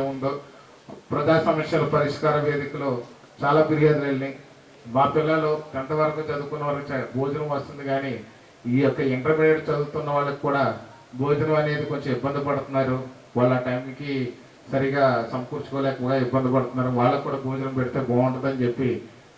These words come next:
చాలా గ్రీవెన్సెస్ వెళ్ళడం మీద వారి మంత్రి గారు కూడా మంచి నిర్ణయం తీసుకున్నారు. లోకేష్ బాబు యువత కోసమే పనిచేస్తున్నారు. ఆయన యువతకు మంచి భవిష్యత్తు కల్పించాలని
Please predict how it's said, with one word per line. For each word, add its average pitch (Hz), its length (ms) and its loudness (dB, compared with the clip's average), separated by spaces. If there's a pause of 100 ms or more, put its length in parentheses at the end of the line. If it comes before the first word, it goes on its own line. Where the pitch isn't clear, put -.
(120)
చాలా 139 200 6 (140)
గ్రీవెన్సెస్ 156 560 2
వెళ్ళడం 139 400 2
మీద 135 140 0 (480)
వారి 123 240 2
మంత్రి 127 320 0
గారు 135 140 6 (100)
కూడా 131 140 2 (500)
మంచి 135 260 0 (100)
నిర్ణయం 165 360 2
తీసుకున్నారు. 147 480 -2
లోకేష్ 151 380 0
బాబు 160 180 4 (120)
యువత 160 240 4 (100)
కోసమే 175 360 4
పనిచేస్తున్నారు. 143 640 2
ఆయన 135 140 0 (180)
యువతకు 151 380 2
మంచి 131 160 -2 (100)
భవిష్యత్తు 139 420 0
కల్పించాలని 123 640 0